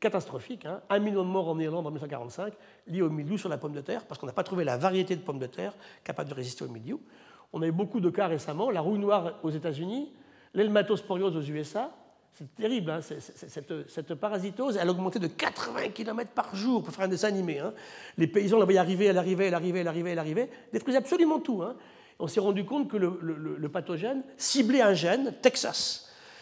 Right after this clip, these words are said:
Donc il a fallu qu'on re-, on, on re-, on retraite toute une série de variétés, effectivement, du, du maïs pour éliminer Texas et, dans ce cas-là, introduire un gène de résistance qui a permis, effectivement, au maïs de repartir. Pour le riz,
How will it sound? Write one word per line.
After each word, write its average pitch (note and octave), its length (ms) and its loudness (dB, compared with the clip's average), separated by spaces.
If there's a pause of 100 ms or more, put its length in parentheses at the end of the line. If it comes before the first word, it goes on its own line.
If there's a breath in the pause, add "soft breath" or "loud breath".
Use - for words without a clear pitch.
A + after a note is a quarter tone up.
(160 loud breath)
Donc G#3 120 0
il A#3 80 8
a A3 40 8
fallu B3 180 8
qu'on G3+ 160 10
re-, A3+ 320 10
on, G3 260 8
on F3+ 140 8
re-, G3+ 220 8
on F3 100 6
retraite F#3 380 4
toute D4 140 4
une E4+ 120 8
série D4 380 4
de G#3 100 4
variétés, A#3 580 2
effectivement, G#3 680 -6 (480 loud breath)
du, F3 320 -2
du E3+ 140 0
maïs F3 500 -2 (340 soft breath)
pour F3+ 300 0
éliminer A#3 480 4
Texas F3+ 580 -4
et, D3+ 120 -2
dans D3 100 -2
ce C#3 80 -10
cas-là, D#3+ 200 -2
introduire F#3 280 2
un E3+ 60 6
gène E3+ 160 4
de D#3+ 80 2
résistance D3 560 -2
qui E3 100 -2
a C#3 60 -2
permis, D3 240 -4
effectivement, C#3 460 -6
au D#3+ 40 -2
maïs B2+ 260 -8
de C3 60 -8
repartir. - 480 -16 (480 soft breath)
Pour E3+ 140 2
le E3+ 100 4
riz, B3+ 340 -2